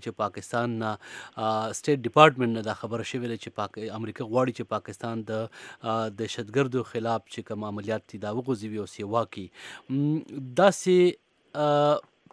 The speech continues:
تپوسونه اوس ذهن ته راځي، رحیم الله یوسفزي صاحب، چې ګنې پاکستان، آ، څومره مشکلاتو سره مخ کېږي دا وخت په دې حالاتو کې چې یو خوا ته امریکا مطالبې کوي، غوښتنه کوي، بل خوا د افغانستان لخوا پې تورونه هم پورې کېږي. پاکستان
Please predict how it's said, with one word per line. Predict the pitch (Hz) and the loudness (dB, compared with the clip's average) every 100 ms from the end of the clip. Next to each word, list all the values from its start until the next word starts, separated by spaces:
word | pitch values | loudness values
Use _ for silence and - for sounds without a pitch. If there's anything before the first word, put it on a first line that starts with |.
| - | -2
تپوسونه | 147 143 131 220 208 | -2 0 -2 0 2
اوس | 175 139 | 2 0
ذهن | 156 156 | -2 0
ته | 143 | 0
راځي، | 117 113 - 147 | 0 0 0 0
رحیم | 120 110 | -2 -4
الله | 117 | -6
یوسفزي | 117 - 113 113 | -8 -8 -8 -8
صاحب، | 113 | -10
چې | - 98 | -12 -10
ګنې | 104 104 - | -8 -10 -6
پاکستان، | 107 98 104 98 - 131 147 135 156 - - - - 139 | -4 -4 -10 -14 -4 0 2 0 -4 -8 -16 -16 -6 2
آ، | 127 127 123 - - 127 - | 6 6 4 -4 -16 -16 4
څومره | 220 233 196 147 | 4 6 2 0
مشکلاتو | - 143 214 - | -2 4 4 4
سره | 185 156 | 0 0
مخ | 135 - | 0 -2
کېږي | 143 123 120 | -4 0 2
دا | 117 | 2
وخت | 113 - - | 2 -2 -8
په | 117 | -4
دې | 131 120 | -4 -2
حالاتو | 120 156 147 | -2 -2 -4
کې | 127 - | -8 -6
چې | 127 | -4
یو | 135 131 | -4 -2
خوا | 120 | -4
ته | 123 120 - - 120 | -4 -8 -12 -10 -4
امریکا | 117 120 147 | -4 -2 -2
مطالبې | 131 120 110 110 135 - | 0 0 0 0 0 -2
کوي، | 135 123 | -4 -6
غوښتنه | 110 - 135 131 | -8 -6 -4 -4
کوي، | 131 117 117 123 | -4 -8 -4 -4
بل | 117 | -2
خوا | 123 | -2
د | 117 107 | -2 -2
افغانستان | 104 104 - 127 117 | -4 -8 -6 -4 -4
لخوا | 120 113 | -4 -6
پې | 104 104 | -8 -8
تورونه | 110 135 123 | -6 -4 -4
هم | 127 | -4
پورې | 123 117 107 | -6 -6 -8
کېږي. | 113 101 104 - - - - 123 | -8 -8 -12 -12 -16 -14 2 2
پاکستان | - 139 175 185 | 2 0 2 2